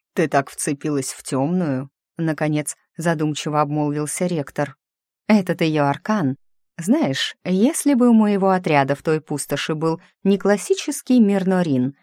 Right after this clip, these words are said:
а вот такой, как у этой рыжей, то в пустошах не полегла бы половина моего отряда. Разрушительная сила заклинания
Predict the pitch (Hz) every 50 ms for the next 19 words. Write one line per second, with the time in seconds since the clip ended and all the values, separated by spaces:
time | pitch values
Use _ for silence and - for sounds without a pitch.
0 | _ _ _ - - 190 180 190 180 185 - - 147 - - - 285 277 151 117
1 | - - 139 - - 160 151 147 139 - 156 160 180 247 330 269 - 139 135 139
2 | 139 _ _ _ _ _ - 247 247 226 - - 233 254 - - 330 294 - 339
3 | 311 - 311 302 311 - - 269 262 262 202 170 160 156 151 160 196 220 - 240
4 | 233 233 226 196 160 143 151 156 165 170 175 175 170 151 143 143 147 156 - 175
5 | 165 143 135 131 143 147 143 _ _ _ _ _ - 196 185 180 165 165 165 -
6 | - 165 - 156 156 156 156 151 151 160 - - - 160 156 151 151 156 151 -
7 | 160 156 160 175 196 220 202 170 147 143 147 151